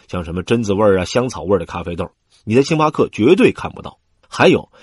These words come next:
他们还一直坚持咖啡豆只能放在玻璃罐子或者星巴克专用袋子里出售，不能灌进便宜的塑料瓶里，因为他们觉得塑料瓶并不能真正保证咖啡的品质。这还没完呢，舒尔茨不但自己对咖啡充满激情，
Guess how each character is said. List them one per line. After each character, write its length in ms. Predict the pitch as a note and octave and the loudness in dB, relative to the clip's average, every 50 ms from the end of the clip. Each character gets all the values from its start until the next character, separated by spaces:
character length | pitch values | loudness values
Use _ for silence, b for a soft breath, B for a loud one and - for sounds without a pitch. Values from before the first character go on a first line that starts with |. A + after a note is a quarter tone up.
| b b _ | b b _
他 80 | - | 0
们 100 | B2+ C3 | 0 2
还 100 | - - | 2 2
一 220 | C3+ E3 E3 C3+ G2+ | 2 2 2 2 2
直 160 | - A2 A2+ | 2 0 0
坚 220 | G#2+ B2 A#2 A#2 | 0 0 0 0
持 160 | G2 - G2 F#2+ | -2 -4 -6 -6
咖 240 | - - C#3+ D3+ | -4 -4 -2 -2
啡 120 | D#3 E3+ E3 | -2 -2 0
豆 200 | E3 D#3+ G#2+ B B B B | 0 0 0 B B B B
只 220 | - - A#2 G2 E2+ | -6 -2 0 0 0
能 200 | E2 F2+ B2 D3 | 0 -4 -4 -2
放 200 | - E3+ D3 B2+ | -2 -2 -2 0
在 100 | G2 F2 | -2 -6
玻 340 | E2+ - - F3+ G#3 A3+ F3+ | -6 -4 -4 -2 0 0 0
璃 120 | A2+ F2+ | 0 0
罐 220 | - A2+ F#2+ E2+ | 0 0 0 0
子 140 | D#2+ - b b b b | -2 -8 b b b b
或 200 | _ - C3+ C3 | _ 2 4 4
者 100 | - F#2 | 4 4
星 180 | D#2+ - A#2+ A#2 | -2 -6 -4 -2
巴 160 | G#2+ G#2+ A2+ | -2 -2 -2
克 160 | A2+ - G#2 | -2 -2 -4
专 200 | - - D3 D3+ | 0 2 2 2
用 160 | E3 D3+ B2+ A#2 | 2 0 -4 -2
袋 200 | F#3 G3+ G3+ A2 | 0 0 0 0
子 120 | - - | -2 -6
里 100 | D2 C2+ | -10 -12
出 180 | - - - - | -14 -14 -14 -12
售， 180 | - E2+ - _ _ _ _ _ | -12 -12 -12 _ _ _ _ _
不 180 | - A#3 B3+ E3 | -2 0 0 0
能 160 | F#2+ F2+ A2 | 0 -2 -2
灌 220 | A#2+ C#3+ A#2+ G2 F2 | 0 0 0 0 -2
进 140 | F#2 E2 D#2+ | -6 -10 -12
便 300 | - - F2+ E2+ F2+ B2+ | -12 -10 -8 -6 -4 -4
宜 80 | D#3 B2+ | -4 -4
的 160 | F#2+ - b b b b | -4 -6 b b b b
塑 260 | - - - D3 C#3 | -20 -12 -6 -2 -2
料 100 | G#2+ E2 | -2 -2
瓶 260 | D#2 - - - G#2+ C3 | -4 -8 -12 -10 -8 -8
里， 160 | G2 - _ _ B B B B B | -8 -10 _ _ B B B B B
因 120 | - A#2+ A2+ | -2 -2 -2
为 80 | G#2 | -2
他 140 | F#2 - F#2+ | -2 -4 -8
们 100 | F#2+ E2+ | -8 -8
觉 140 | - E2+ D#2 | -8 -8 -6
得 120 | - b b b b | -6 b b b b
塑 220 | - - - D3+ | -8 -2 0 2
料 120 | C#3 B2+ G2+ | 4 4 2
瓶 240 | - - A2 G#2+ A2 | 2 -2 -8 -10 -4
并 200 | - D3+ C3+ G#2 | -2 -2 -2 -2
不 80 | F2+ F#2+ | -4 -6
能 180 | F2+ G2 A2 - | -6 -6 -4 0
真 280 | - G3+ G3+ G3+ G3 | 2 2 2 2 2
正 240 | F3 G#3 C#3+ G2 F2 | 0 0 0 0 -4
保 220 | - E2 C#2 A#1 | -8 -8 -10 -10
证 180 | - - E2+ D#2 | -10 -12 -14 -12
咖 280 | - - - F2+ F2 F2 | -12 -8 -6 -6 -6 -6
啡 140 | - F#2 | -8 -10
的 120 | E2+ - - | -10 -10 -14
品 260 | - - - E2+ - | -16 -16 -18 -16 -14
质。 180 | - F#2 F#2 - _ _ _ _ _ _ _ _ | -14 -14 -14 -16 _ _ _ _ _ _ _ _
这 120 | - A#2+ | -2 0
还 80 | G2+ G#2 | 0 0
没 100 | G2 G2+ | 0 -2
完 140 | F2 C#2+ E2+ | -2 -2 -6
呢， 80 | F2 - - _ _ - | -8 -10 -12 _ _ 0
舒 120 | - G#3 | 4 6
尔 120 | G#3 F3 C3+ | 6 6 6
茨 160 | - D#3+ E3 | 4 2 2
不 120 | - D#3 | 2 2
但 160 | E3 G3+ G3+ G3 | 2 2 2 2
自 160 | - A3+ G#3 | 0 -2 -4
己 100 | G2+ F2+ | -4 -4
对 140 | D#2 - F#2 | -6 -6 -6
咖 200 | - - - G2+ G2 | -6 -4 -4 -4 -2
啡 180 | - G2+ F#2+ | -2 -4 -4
充 160 | - - A#2 | -4 -6 -8
满 160 | G2 E2 D#2 - | -8 -8 -10 -8
激 160 | - A2 G#2 | -8 -8 -8
情， 200 | - - D#2+ | -8 -10 -16